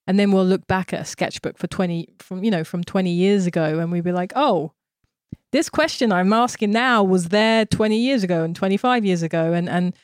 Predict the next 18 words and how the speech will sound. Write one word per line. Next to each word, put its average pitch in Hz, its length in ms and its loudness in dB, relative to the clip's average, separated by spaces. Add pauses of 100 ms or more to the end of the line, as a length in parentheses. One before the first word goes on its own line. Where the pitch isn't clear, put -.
(160)
but 220 100 0
it 240 120 0
feels 285 260 0
so 226 160 0
fresh 247 340 -2
and 196 120 2
new 214 160 2
to - 100 -10
me 180 140 0
now. 208 320 2
And 175 180 0
so 196 180 2 (300)
I 190 80 2
think 226 200 0
there 208 160 4
are 214 160 4
these 202 180 0
constants - 880 -6